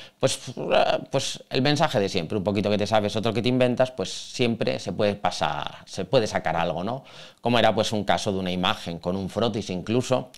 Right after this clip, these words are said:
que no hacía falta, mm, especialmente, pues donde había una opción que te daba la posibilidad de que él, pues,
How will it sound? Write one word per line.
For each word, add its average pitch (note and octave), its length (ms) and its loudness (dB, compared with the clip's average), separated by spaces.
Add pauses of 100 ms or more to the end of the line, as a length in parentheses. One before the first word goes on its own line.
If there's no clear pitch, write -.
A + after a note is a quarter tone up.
que F#2 120 2
no F#2+ 80 2
hacía G2+ 160 0
falta, G#2 440 2 (220)
mm, A2 520 0 (460)
especialmente, A#2 800 2 (380)
pues A2 100 0
donde B2+ 160 6
había A#2 160 6
una G#2 140 4
opción G2 480 2
que F2 280 -4
te E2 160 -6
daba F2 380 4
la F2 300 -2
posibilidad F2+ 520 0
de G#2 140 2
que F#2 160 0
él, F#2 400 -2
pues, - 300 -8